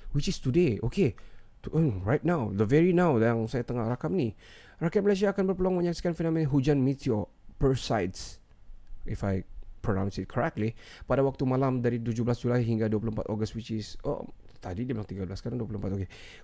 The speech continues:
Hujan meteor Perseids ini akan mencapai maksimum dengan ka-, dengan kadar seratus sepuluh meteor sejam atau hampir dua meteor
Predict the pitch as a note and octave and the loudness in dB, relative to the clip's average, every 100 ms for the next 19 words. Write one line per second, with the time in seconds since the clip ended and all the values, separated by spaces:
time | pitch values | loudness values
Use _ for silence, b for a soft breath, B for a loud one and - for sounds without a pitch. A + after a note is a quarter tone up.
0 | - E3 F3 F#3 F3+ F#3 F3 E3+ E3+ D#3+ | 0 4 6 6 4 2 -2 0 0 0
1 | E3 D#3+ D3+ E3+ D#3+ D#3 D3 D3 C#3+ D3 | 0 0 0 0 0 0 0 0 -2 -2
2 | C3+ C#3 C3+ - C#3 C3+ C3 B2+ B2+ C3 | -4 -2 -4 -2 0 0 0 -4 -2 0
3 | B2 - B2+ C3 C3 B2 B2+ C3 B2+ B2+ | 0 0 0 0 0 0 0 0 -2 -4
4 | - - C3 B2 B2 - B2+ A#2+ A2+ A2 | -6 -6 -2 0 -2 0 -2 0 0 2
5 | B2 G2 A2 A2+ B2 A#2+ A#2+ A2+ A2+ A2+ | 2 0 -2 -2 -4 -4 -4 0 0 2
6 | C3 - G#2+ | 0 -2 -4